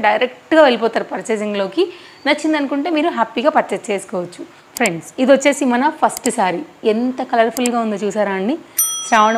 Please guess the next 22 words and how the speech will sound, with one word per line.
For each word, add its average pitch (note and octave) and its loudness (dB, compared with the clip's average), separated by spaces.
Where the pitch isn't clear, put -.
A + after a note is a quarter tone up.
మాసానికి G#3+ -4
కానివ్వండి, G3 -2
gifting A#3 -2
purpose G#3 0
కానివ్వండి, F#3+ -4
అసలు B3 0
అదిరిపోయిందండి. F#3+ 0
ఈ - 4
lace C4 4
border C#4+ 4
ఏదైతే A3 2
వచ్చిందో, G#3+ -2
ఇదైతే G#3 0
కనుక A3 0
saree G#3 4
ఇప్పుడు A3 -2
present G#3 0
అన్ని A#3 0
శారీస్కి G#3+ 2
బాగా A3+ 8
highlight G#3+ 6
అవుతున్నాయండి. F#3+ 0